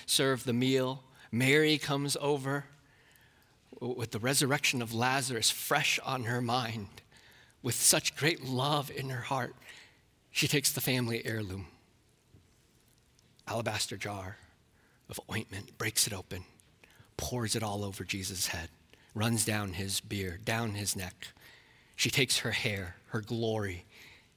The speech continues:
and washes Jesus' feet.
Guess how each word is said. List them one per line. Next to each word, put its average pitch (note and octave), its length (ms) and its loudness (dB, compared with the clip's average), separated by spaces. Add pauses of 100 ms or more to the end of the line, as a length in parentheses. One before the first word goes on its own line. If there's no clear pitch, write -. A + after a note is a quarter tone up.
and G2 360 -4
washes A2 720 0
Jesus' G#2 640 -2
feet. - 420 -8